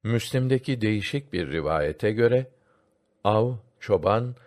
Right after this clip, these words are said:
ve ziraat köpeği hariç kim köpek edinirse, her gün onun ecir ve sevabından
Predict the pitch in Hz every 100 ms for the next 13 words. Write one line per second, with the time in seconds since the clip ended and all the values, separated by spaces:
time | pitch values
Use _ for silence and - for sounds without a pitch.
0 | _ _ 80 98 78 87 90 101 123 -
1 | 127 - 98 92 80 78 76 69 73 -
2 | - _ _ _ _ _ - 151 156 -
3 | 98 - 78 - 82 78 92 110 - 123
4 | 120 123 _ _ _ _ - 143 143 101
5 | 107 104 107 _ - 113 123 139 117 -
6 | 101 85 127 110 85 - 101 90 92 90
7 | 98 98 101 107 104